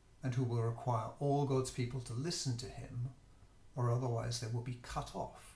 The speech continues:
from God's people. And finally, in verses twenty-four to twenty-six, Peter tells the onlookers that all the prophets have been looking forward to the coming of Jesus,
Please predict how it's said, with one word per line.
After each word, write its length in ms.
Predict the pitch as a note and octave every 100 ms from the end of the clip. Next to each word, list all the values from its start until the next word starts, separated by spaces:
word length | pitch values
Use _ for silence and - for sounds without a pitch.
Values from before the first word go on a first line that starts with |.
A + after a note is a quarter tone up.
| -
from 240 | - -
God's 300 | - E2 -
people. 480 | - C3+ A#2+ D3+ A#2 - - - - - - - - - - - - - - - - - - - - - - - - - -
And 140 | A2+
finally, 400 | - A#2+ A#2 A2+
in 80 | G2+
verses 440 | A2+ A2 - A#2 -
twenty-four 600 | - A#2 B2 - C#3 C#3
to 120 | B2+
twenty-six, 1040 | - A2+ - A#2+ - - - - - - - - - - - - -
Peter 240 | D3 B2
tells 480 | A#2+ C3+ B2 A#2 - -
the 140 | C3 A#2+
onlookers 800 | D3 C3 A#2 A#2 A#2 - - -
that 220 | C3 A#2+ -
all 260 | D3 D3+
the 60 | C3+
prophets 560 | B2 A#2+ A#2 - - -
have 180 | A#2+
been 220 | B2 A#2 A#2+
looking 300 | B2 C3+ A#2+
forward 500 | - D3 C#3 B2 -
to 80 |
the 100 | A#2
coming 320 | B2+ A#2 A#2 -
of 100 | -
Jesus, 760 | C#3 B2+ - - - -